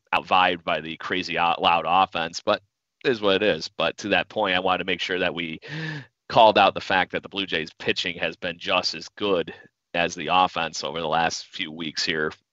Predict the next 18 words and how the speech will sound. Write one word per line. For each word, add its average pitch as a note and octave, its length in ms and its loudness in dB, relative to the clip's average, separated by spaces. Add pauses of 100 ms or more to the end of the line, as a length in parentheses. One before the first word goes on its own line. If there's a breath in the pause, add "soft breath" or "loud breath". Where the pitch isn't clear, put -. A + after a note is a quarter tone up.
And E2+ 440 2
honestly, G2 400 0
I've G2+ 140 4
been F#2 180 -4
very F#2 320 -2
impressed F2 320 -4
with D#2+ 80 -10
Jose F2 280 -8
Berrios C#2+ 520 -8
in - 100 -16
that D2+ 180 -2
time B1+ 220 -4
frame - 300 -10 (640 soft breath)
as D#2+ 140 -4
one, A1 260 -8 (1300 soft breath)
other G#2+ 200 6
than F#2 100 2
Robbie F#2 180 4